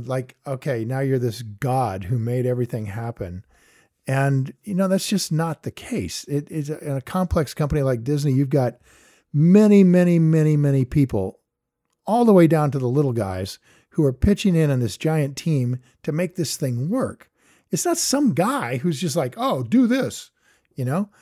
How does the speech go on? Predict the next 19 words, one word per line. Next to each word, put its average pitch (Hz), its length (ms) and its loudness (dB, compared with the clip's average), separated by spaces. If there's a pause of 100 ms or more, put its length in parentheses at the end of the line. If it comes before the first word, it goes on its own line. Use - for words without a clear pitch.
(180)
he 180 160 4
made 214 220 6
some 135 240 0
great 170 280 4
decisions. 151 480 0
He 123 80 -2
got 127 240 -4
Pixar 143 480 2
in 127 60 0
there. 147 220 -2
Totally 131 520 0 (140)
think 113 220 -6
that 127 120 -6
was 107 160 -6
brilliant 123 640 -4 (640)
to 139 100 -4
bring 131 220 -2
into 123 220 -2
Pixar. 131 640 -2